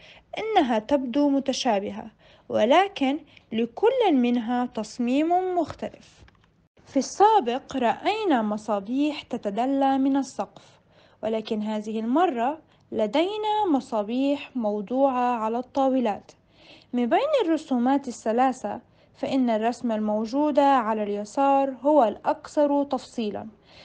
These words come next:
حتى في التلوين، سأعرض عليكم رسومات تم صقلها بمثل هذه التفاصيل،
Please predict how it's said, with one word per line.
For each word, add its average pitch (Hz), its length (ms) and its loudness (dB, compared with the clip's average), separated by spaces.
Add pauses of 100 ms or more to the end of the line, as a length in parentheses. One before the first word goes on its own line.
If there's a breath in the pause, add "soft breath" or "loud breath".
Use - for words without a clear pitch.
(140 loud breath)
حتى - 400 2
في - 100 -6
التلوين، 233 680 0 (320 soft breath)
سأعرض 403 640 2
عليكم 240 800 2
رسومات 233 1080 0 (200)
تم 370 480 2
صقلها 214 680 -2
بمثل 226 540 -2
هذه 262 340 0
التفاصيل، 226 800 -4